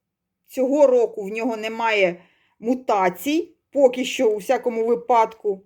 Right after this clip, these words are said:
минулого року в нього майже всі квіточки були мутовані. Ну, а цього року якось він видає мені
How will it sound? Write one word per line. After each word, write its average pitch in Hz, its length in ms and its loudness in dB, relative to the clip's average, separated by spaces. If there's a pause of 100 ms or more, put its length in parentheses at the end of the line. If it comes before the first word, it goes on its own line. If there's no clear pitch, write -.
(120)
минулого 262 600 4
року 233 300 2
в 208 40 -6
нього 254 220 -4
майже 254 300 -2
всі 262 220 -10
квіточки 247 680 -4
були 226 300 0
мутовані. 185 920 2 (800)
Ну, 277 280 2
а 214 100 2
цього 320 440 4
року 302 320 -2
якось 247 460 0
він 233 280 -6 (1160)
видає 220 580 2
мені 247 460 -4